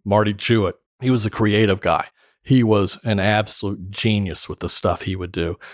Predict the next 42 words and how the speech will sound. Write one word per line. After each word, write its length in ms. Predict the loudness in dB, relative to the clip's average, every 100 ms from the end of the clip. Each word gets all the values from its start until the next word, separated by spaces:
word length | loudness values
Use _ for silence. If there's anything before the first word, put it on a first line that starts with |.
| -6
Um, 300 | -2 0 0
he 120 | 2 2
would 160 | 2
come 180 | 0 2
out 180 | 2 0
with, 260 | -2 -2 2
uh, 320 | 2 2 -2 -6 -2
different, 460 | 0 2 -2 -4 -12 -18 -20 -6
uh, 220 | -2 -2
graphics 680 | -2 2 4 2 -2 -8 -6
that 120 | -6
were 260 | -4 -4 -4
just 360 | -2 -2 -4 -6
really 440 | 2 4 4 2 -2
interesting. 460 | -6 -8 -8 -6
He 120 | -2
did, 220 | 0 0 0
like, 180 | -4 -4 -2
uh, 200 | -2 -2
Gulliver's 560 | 2 2 4 2 0 -4
Travel. 640 | 0 2 2 2 0 -2 _ _ 0
He 100 | 2
would 120 | 4
have 280 | 2 0 -2
the 100 | -4
Maker's 400 | 0 0 0 0
Mark 240 | 2 0 _ 2
bottle 540 | 4 4 0 -2 0
laid 280 | 2 2 2
down 340 | 2 2 0
with 140 | -2 -4
the 140 | -6 -6 -20 _
ropes 460 | 2 4 2 0 2
over 320 | 4 4 0
it 60 | -2
and 100 | -2
little 220 | -2 -2
people 400 | -2 -2 0 -2
around 480 | 0 0 2 0 0
it. 240 | -2 -2
He 160 | 0 0
had, 260 | 0 -2